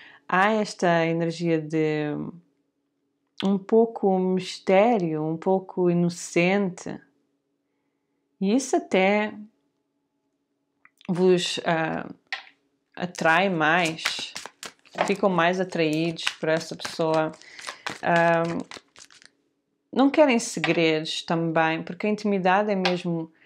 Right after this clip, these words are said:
sobre isso, não, não terem segredos um com o outro, ok? Conseguirem mesmo ouvir um ao outro e não terem segredos.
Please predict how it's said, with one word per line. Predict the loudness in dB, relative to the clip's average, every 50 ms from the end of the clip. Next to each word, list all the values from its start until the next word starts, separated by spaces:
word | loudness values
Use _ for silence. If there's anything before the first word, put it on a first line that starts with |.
| _ _ _ _
sobre | -14 -6 -4 -2 -2 -2 0 -2 -2
isso, | -2 -2 -4 -2 0
não, | 2 2 4 2 2 0 -4 -6 -12 _ _ _ _ _ _ _ _ _ -6
não | -4 -2 -2
terem | 2 2 2 2 2
segredos | -2 -4 -4 -6 -4 -2 0 2 4 4 2 2 0 -2
um | -2 -2 -2
com | -4 -4 -2 -2
o | 0 2
outro, | 2 2 2 0 -4 -14 -18 -18 -20 _ -16 -16 -16 -16 -14
ok? | -10 -6 -2 -2 0 0 -2 -2
Conseguirem | -4 -4 -4 -4 -4 -6 -4 0 2 2 4 4 2
mesmo | 2 2 2 2 2 0 -2 -2 -2 -2 -2 -6 -8 _ _ _ _ -20 -20 _ _ -10 -6 -2
ouvir | -2 -2 0 2 2 4 4 2 2
um | 2 2 2
ao | 2 2
outro | 4 4 4 4 4 2 0 -4 -6 -4 -4 -4 -6 _ _ -20 -20 -20 _ _ -20 -20 -20 -20 _ _ -12 -12 -12 -12 -18 -14 -14 -14 -14 -14 -20 -20 -18 -8 -2
e | 0 2 4 4 4 2 2 2 2 0 -2 -4 -6 -12 -18 -8 -2 -2 -2 -2 -4 -14 -16 -18 _ -20 -18 -8 -2
não | 0 2 2 2
terem | 2 2 2 2 2 0
segredos. | -2 -4 -4 -2 -2 0 0 0 0 -2 -4 -6 -8 -8 -8 -8 -10 -14